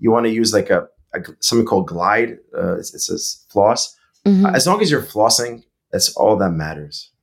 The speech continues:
Speaker 2: Yeah. Right, right, right. Uh, did you introduce me to, it's like a thicker one, right? I think I,
Speaker 1: Yeah,
Speaker 2: I
Speaker 1: yeah.
Speaker 2: used it. I used it up. Okay, last one. And I love questions that start like this.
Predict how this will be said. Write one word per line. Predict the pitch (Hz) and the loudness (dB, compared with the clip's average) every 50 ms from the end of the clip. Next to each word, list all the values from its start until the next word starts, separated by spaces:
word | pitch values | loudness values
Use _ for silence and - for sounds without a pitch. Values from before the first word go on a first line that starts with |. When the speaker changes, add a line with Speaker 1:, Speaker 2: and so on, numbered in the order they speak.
| _ _ - | _ _ -2
Speaker 2:
Yeah. | 180 170 170 147 127 123 147 143 - _ _ - | 2 2 4 4 2 0 -2 -6 -14 _ _ -4
Right, | 151 156 123 - - | -2 0 0 0 0
right, | 107 113 - - | -2 -2 0 0
right. | - - - - - - | 0 -2 -2 -2 -4 -4
Uh, | - | -4
did | 196 - 262 254 | 0 0 0 2
you | 381 415 | 2 0
introduce | 415 - 427 427 427 415 - | 0 0 2 2 2 0 0
me | 415 381 | 0 0
to, | 381 349 - | 0 0 0
it's | - - - | -2 0 0
like | 247 - | 2 2
a | - | 2
thicker | - - 262 233 220 190 | 2 0 2 4 4 4
one, | 170 160 156 151 | 4 2 0 0
right? | 156 165 175 208 | 0 2 2 4
I | 220 220 | 4 2
think | 220 208 190 | 2 2 2
I, | 180 | 2
Speaker 1:
Yeah, | - - - | 4 4 4
Speaker 2:
I | 175 | 2
Speaker 1:
yeah. | 185 180 196 | 2 2 2
Speaker 2:
used | 190 170 - - | 0 0 0 0
it. | 170 147 131 - _ _ - | 0 0 0 -4 _ _ 2
I | |
used | 180 185 165 - | 2 2 2 2
it | 165 160 | 2 2
up. | 160 - - - - - - - - - - - - - | 2 0 -2 -10 -14 -14 -12 -12 -10 -10 -12 -12 -8 -2
Okay, | - 214 226 | 2 2 4
last | 214 196 165 156 190 - - | 4 4 4 2 2 -2 -4
one. | 208 160 - - - _ _ _ _ _ _ _ | -6 -6 -6 -8 -12 _ _ _ _ _ _ _
And | - 214 | 0 2
I | 214 208 | 4 4
love | 208 214 214 226 208 - | 4 4 2 2 2 2
questions | 247 214 208 - - - 214 202 196 170 | 0 0 0 0 -2 0 0 0 0 0
that | - 185 151 - | 0 0 0 0
start | - - 165 - - | 0 0 0 2 2
like | 151 170 165 - | 2 0 0 0
this. | - - - - - - | -2 -2 0 0 -2 -2